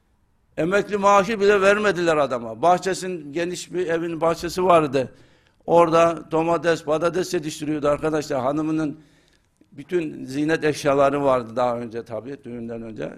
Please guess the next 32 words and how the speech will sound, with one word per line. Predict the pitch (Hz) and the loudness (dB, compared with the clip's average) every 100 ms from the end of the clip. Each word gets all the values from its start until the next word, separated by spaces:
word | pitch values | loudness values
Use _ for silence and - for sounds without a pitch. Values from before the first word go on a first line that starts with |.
| - - | -16 -12
Tabii | 117 123 | -10 -8
asil | 131 - 165 | -10 -8 -4
aileler, | 135 120 113 | -4 -4 -10
zengin | 104 139 135 139 | -8 -6 -4 -6
insanlar | 120 127 135 143 113 | -8 -8 -6 -8 -8
dediler | 107 110 | -14 -14
onlar. | 110 123 156 - _ _ _ _ _ | -16 -14 -16 -20 _ _ _ _ _
Onlar | - 165 190 175 156 | 0 2 4 2 4
hepsi | 190 147 147 | 0 0 -8
sattı, | - 160 160 - 151 | -2 -2 -2 -6 -6
hepsi | 151 185 156 | -4 -6 -8
gitti, | 135 156 156 135 | -8 -8 -8 -12
bir | |
şey | 139 156 | -6 -6
kalmadı. | 151 165 147 131 131 180 | 0 0 0 -4 -4 -4
Bahçeden | 143 143 139 147 160 | 0 0 0 0 2
yetiştirdiği | 147 131 139 151 143 156 | 0 -2 -4 -2 -2 0
domates, | 143 143 147 156 | 2 2 0 -2
patatesle | 127 139 143 160 - 131 131 - - _ _ | 0 0 2 -2 -4 0 0 0 -20 _ _
hayatını | 135 151 143 147 147 | 0 2 2 0 -4
idame | 143 139 139 147 | 0 4 4 4
ettirdi. | 135 - 117 | 0 -2 -4
On | 117 160 175 | -2 0 0
iki | 143 127 - | 0 -4 -6
sene. | 123 139 139 151 95 - _ _ _ _ _ _ - | 0 4 6 6 4 -10 _ _ _ _ _ _ -2
Böyle | 139 185 | 2 2
zulümleri, | 156 143 156 175 190 202 160 | 2 2 2 4 6 6 4
bunlar | 170 180 | 4 4
zalimin | 147 143 165 185 190 214 214 175 | 4 8 10 10 8 2 0 2
ta | - 220 185 | 6 6 6
kendisi | 165 147 135 165 | 0 -2 -4 -4
ya. | 160 139 - | 0 0 -2